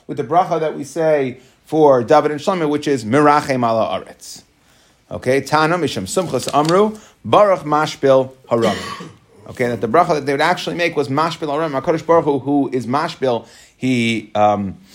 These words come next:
knocks down those that are a little bit, uh, haughty. Now, let's first just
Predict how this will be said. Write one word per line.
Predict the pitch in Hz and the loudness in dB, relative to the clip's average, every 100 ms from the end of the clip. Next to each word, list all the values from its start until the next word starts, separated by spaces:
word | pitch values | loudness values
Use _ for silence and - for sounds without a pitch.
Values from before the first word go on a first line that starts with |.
| - _ _ _ _ _ _ - | -20 _ _ _ _ _ _ -12
knocks | 135 135 160 - | 0 2 2 2
down | 113 165 151 120 | 2 2 2 2
those | 131 151 139 107 | 4 6 4 0
that | 127 | 0
are | 120 117 113 | 2 2 2
a | 113 | -2
little | 120 135 | -2 -2
bit, | 123 127 - | -2 -4 -2
uh, | 117 113 | 0 0
haughty. | 98 139 113 - - _ _ _ | 2 2 2 -4 -20 _ _ _
Now, | 135 120 85 _ _ - | -6 -6 -6 _ _ -2
let's | 175 190 | -2 -2
first | - 190 170 - | -2 -4 -4 -6
just | 160 - | -8 -8